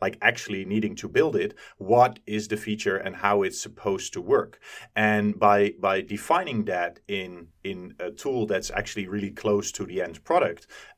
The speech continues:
uh, you're really clear about that communication. Um, and, well, what, what, like, usually where the co-, communication and the collaboration between designers and developers goes wrong is where the, someone means something and s-, s-,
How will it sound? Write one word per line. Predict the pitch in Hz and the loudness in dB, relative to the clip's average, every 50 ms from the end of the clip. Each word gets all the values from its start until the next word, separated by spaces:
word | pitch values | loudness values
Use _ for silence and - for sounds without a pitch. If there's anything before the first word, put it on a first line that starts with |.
| _ | _
uh, | 101 98 95 95 95 95 - 87 | 0 2 2 2 0 0 -2 -2
you're | 101 104 104 104 | 0 4 4 4
really | 98 113 120 113 110 | 4 4 2 0 -2
clear | 110 - - 151 165 147 113 107 104 | -4 -4 -2 2 2 4 2 2 0
about | - 95 104 95 98 95 - | 0 0 0 0 0 0 -2
that | 101 95 - - | -4 -4 -4 -6
communication. | - - 87 85 85 85 - 123 127 - - - - 107 107 - - - - - _ _ 98 | -8 -8 -6 -6 -8 -4 -4 -4 -2 -4 -6 -10 -14 -18 -20 -20 -20 -20 -20 -20 _ _ 2
Um, | 101 101 98 98 98 98 95 95 92 95 98 104 - | 4 4 6 6 4 2 2 0 -2 -6 -8 -8 -4
and, | 107 107 104 101 101 101 101 98 104 101 - | 0 2 4 4 4 2 0 -2 -4 -2 2
well, | 139 139 113 - | 4 4 4 4
what, | - 113 117 104 | 2 0 0 2
what, | 110 113 - 101 98 - | -2 -4 -4 -6 -12 -6
like, | 107 113 120 117 113 131 | -4 -4 -4 -4 -2 0
usually | 147 196 190 - 113 110 104 | 0 0 0 0 0 -2 0
where | 92 101 104 101 98 | 2 4 2 4 4
the | 101 101 95 - _ _ | 2 0 -2 -4 _ _
co-, | - - | -12 -10
communication | - - - 104 101 98 - 117 113 120 117 - 101 95 92 87 | -10 -6 -6 -4 -4 0 2 2 2 2 0 -4 -6 -6 -6 -8
and | - 95 95 92 | -8 -6 -6 -6
the | 92 | -6
collaboration | - - 98 95 92 95 101 110 139 - - 101 | -4 -2 -2 -2 0 2 2 2 2 0 -4 -8
between | 95 92 - - 104 92 92 | -10 -10 -8 -8 -8 -8 -6
designers | 92 95 92 101 92 90 92 - - | -10 -6 -4 -4 -4 -4 -6 -8 -8
and | 87 90 | -10 -10
developers | 87 - 110 107 107 110 90 - | -2 0 0 0 0 -4 -8 -6
goes | - 87 80 82 - | -4 -4 -4 -4 -2
wrong | 120 147 156 101 85 90 107 - - - - - | 0 0 0 0 -2 -4 -12 -16 -18 -20 -18 -4
is | - 104 104 - | -2 -2 -2 0
where | 98 98 98 95 92 90 | 0 2 2 2 2 0
the, | 71 92 92 82 - - - 90 - _ | -2 -6 -12 -12 -14 -20 -20 -20 -20 _
someone | - - - 143 139 127 110 98 92 92 | -10 0 2 2 2 4 0 -2 0 -2
means | 98 110 143 156 156 120 - - - - | -2 -2 -2 -2 -4 -6 -6 -8 -8 -10
something | - - 139 139 170 165 - 90 82 87 117 120 - - - - _ - | -6 -4 -4 -4 -4 -4 -6 -8 -8 -8 -10 -14 -14 -18 -20 -20 _ 0
and | 101 101 101 98 98 101 107 - | 2 4 4 2 0 -4 -6 -10
s-, | - - - | -12 -12 -12
s-, | - - - | -12 -12 -14